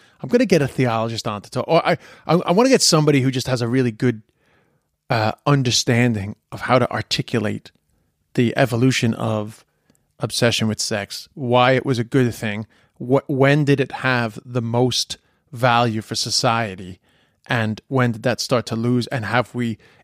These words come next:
is the assumption that we may discover in the future that some of our promiscuity of this current age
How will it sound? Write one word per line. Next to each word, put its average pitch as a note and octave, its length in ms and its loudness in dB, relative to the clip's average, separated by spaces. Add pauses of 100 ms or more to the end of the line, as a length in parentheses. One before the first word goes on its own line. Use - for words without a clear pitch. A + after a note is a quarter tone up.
is C#3 180 2
the C3 120 2
assumption B2 500 0
that A#2 200 -2 (260)
we C3+ 120 4
may C3+ 180 6
discover B2 440 0
in A#2+ 60 0
the A#2 80 -4
future B2+ 360 0
that G#2+ 180 -6
some B2 200 -2
of A2 100 -6
our G#2+ 240 -2 (440)
promiscuity A#2+ 680 0
of A2 120 -6
this A#2 120 -4
current C#3 380 2
age G#2 420 -8